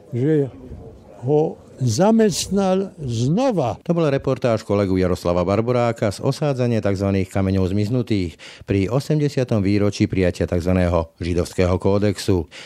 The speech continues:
Speaker 2: Kódexu, ktorým Tisová vláda na rasistickom základe pozbavila slovenských židov ich práv, neskôr ich majetku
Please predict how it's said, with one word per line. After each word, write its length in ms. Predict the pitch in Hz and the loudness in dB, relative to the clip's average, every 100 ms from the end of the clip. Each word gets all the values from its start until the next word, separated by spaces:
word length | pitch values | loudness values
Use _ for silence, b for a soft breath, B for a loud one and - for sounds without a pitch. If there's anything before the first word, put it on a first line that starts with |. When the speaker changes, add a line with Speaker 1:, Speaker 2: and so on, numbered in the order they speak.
| B | B
Speaker 2:
Kódexu, 640 | - 110 104 107 - 165 170 | -6 0 2 0 0 -4 -4
ktorým 480 | - 113 101 92 95 | 0 2 4 2 0
Tisová 480 | 156 - 127 101 | -2 0 0 0
vláda 400 | 95 117 120 113 | 2 0 2 2
na 160 | 98 92 | 2 0
rasistickom 640 | 120 - 143 135 - 98 | 0 -2 -2 -4 -2 -2
základe 480 | 92 98 98 110 107 | 0 0 0 -2 -2
pozbavila 560 | 101 139 143 139 123 104 | -2 -2 -2 -2 0 -2
slovenských 480 | - 98 92 - 87 | 0 0 0 -4 -2
židov 320 | 104 92 85 | 0 0 -2
ich 160 | - | -2
práv, 400 | 113 117 117 113 110 b b | 0 2 4 2 -2 b b
neskôr 400 | 120 113 - 85 | -4 -2 -2 -2
ich 160 | 76 | 0
majetku 560 | 101 113 110 - 107 98 | 0 0 0 0 -2 -2